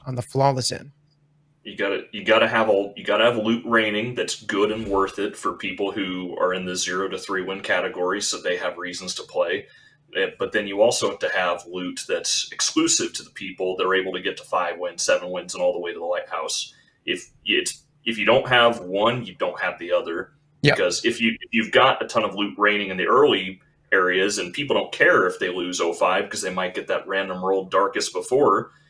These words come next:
Speaker 2: then that means more people are on the playlist. And that means with it being card-based matchmaking, the odds of running into me and Azzacross at three wins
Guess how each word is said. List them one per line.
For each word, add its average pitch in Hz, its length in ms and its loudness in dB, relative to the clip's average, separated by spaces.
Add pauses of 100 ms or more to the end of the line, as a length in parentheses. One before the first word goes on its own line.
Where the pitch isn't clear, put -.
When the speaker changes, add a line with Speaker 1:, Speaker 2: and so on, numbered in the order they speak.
(260)
Speaker 2:
then 90 120 -6
that 101 180 2
means 98 300 -4
more 101 140 2
people 113 240 0
are - 20 4
on - 60 2
the 135 60 -2
playlist. 98 680 2 (360)
And 101 140 0
that 101 180 2
means 104 320 0
with 101 140 -2
it 101 120 -2
being 95 200 -6
card-based 107 400 2
matchmaking, 101 800 -2 (180)
the 98 160 -2
odds 104 360 4
of 95 280 -2 (220)
running 104 220 4
into 120 420 2
me 95 100 -6
and 92 80 -4
Azzacross 92 640 0
at - 100 -10
three 101 240 -2
wins 113 720 0